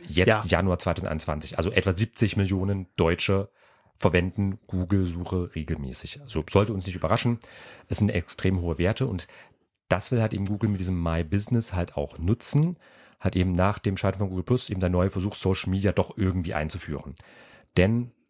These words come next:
Speaker 1: das ist halt die, ähm, quasi der zweite Schritt. Der erste, der existiert ja schon seit langem und das nennt sich ja YouTube. Das ist ja Googles Kronjuwel.
Speaker 2: Mhm.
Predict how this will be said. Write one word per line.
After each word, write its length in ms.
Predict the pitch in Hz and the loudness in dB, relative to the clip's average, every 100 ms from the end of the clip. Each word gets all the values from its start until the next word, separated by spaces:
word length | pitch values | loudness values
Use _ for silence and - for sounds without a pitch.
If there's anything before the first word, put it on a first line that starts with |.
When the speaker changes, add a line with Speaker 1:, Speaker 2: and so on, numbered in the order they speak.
| _ _ | _ _
Speaker 1:
das 140 | 92 95 | 0 0
ist 120 | 101 | 0
halt 300 | 92 - - | -2 -4 -4
die, 160 | 82 | -2
ähm, 380 | 82 - 82 80 - | -2 -2 -6 -6 -6
quasi 200 | - 80 | -2 -2
der 160 | 78 76 | -2 -2
zweite 300 | - 104 - | 0 0 0
Schritt. 280 | - - | -6 -2
Der 80 | - | 0
erste, 260 | 87 - 107 | 0 0 -4
der 340 | - 85 - | -2 -4 -2
existiert 420 | - - - 120 | -6 -8 0 2
ja 80 | 117 | 2
schon 180 | 107 98 | 0 0
seit 160 | 85 76 | -2 -2
langem 240 | 82 117 | -2 -2
und 80 | 92 | -4
das 180 | - 87 | -4 -4
nennt 160 | 85 | -2
sich 140 | 87 - | -4 -4
ja 160 | 73 - | -6 -4
YouTube. 560 | 95 113 - 107 - | 0 0 0 -2 -2
Das 180 | - - | -8 -6
ist 80 | 80 | -4
ja 120 | 82 | -4
Googles 320 | 80 85 82 | -2 -4 -6
Kronjuwel. 800 | - 92 95 85 73 73 73 107 | -4 -2 0 -2 -4 -2 0 2
Speaker 2:
Mhm. 260 | 135 123 208 | 2 4 2